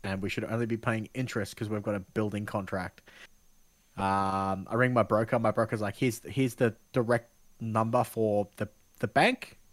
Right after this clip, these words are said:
Give them a call. Find out what's going on." Uh, I, I get the lovely automated message of, "Mm, all our operators are busy. Be prepared to wait for two and a half hours." Well, I'm like, "No, I'm not gonna wait two and a half hours." I went into the bank, <clears throat> and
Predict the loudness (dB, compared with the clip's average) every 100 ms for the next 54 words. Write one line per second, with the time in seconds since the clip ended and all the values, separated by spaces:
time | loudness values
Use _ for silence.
0 | -4 2 6 6 4 2 4 4 2 -2
1 | _ _ _ _ _ 2 4 4 2 0
2 | -4 -4 -4 -8 -12 -20 -20 -20 -20 -20
3 | -20 -20 _ _ _ _ -2 0 2 0
4 | -2 0 0 0 -2 2 0 2 2 4
5 | 4 4 2 4 6 4 2 2 0 0
6 | 0 2 0 -4 -12 _ _ -8 -8 -2
7 | 4 6 6 6 2 2 0 0 0 -2
8 | 0 0 0 2 2 2 2 2 2 2
9 | 2 0 -6 -4 -2 -2 -2 -2 -2 -2
10 | -4 -8 -12 -14 -20 -20 _ -20 -8 -2
11 | 0 2 2 2 0 -4 -8 -6 -4 -4
12 | -6 -6 -4 -6 -6 -8 -4 2 2 2
13 | _ 4 8 8 10 8 8 4 -2 -18
14 | _ 4 6 6